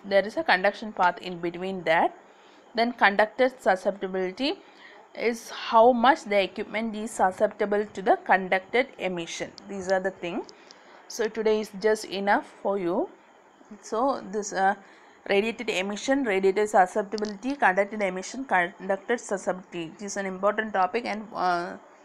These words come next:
I have some more we have to study in that. Then we can see deeply in the next classes.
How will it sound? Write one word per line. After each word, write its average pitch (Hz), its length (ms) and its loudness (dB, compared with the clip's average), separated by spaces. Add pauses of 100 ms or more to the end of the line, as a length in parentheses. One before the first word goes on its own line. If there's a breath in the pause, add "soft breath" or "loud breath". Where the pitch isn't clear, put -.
(440 loud breath)
I 190 120 -4
have 208 440 2
some 214 320 -4
more 208 360 0
we 196 140 -6
have 196 320 -2
to 233 60 -10
study 190 380 -2
in 185 180 -8
that. 208 220 2 (440 loud breath)
Then 202 280 -2
we 196 80 -6
can 214 240 -6
see 214 300 -6
deeply 202 440 -2
in 196 100 -4
the 190 100 -2
next 175 320 -2
classes. 190 760 0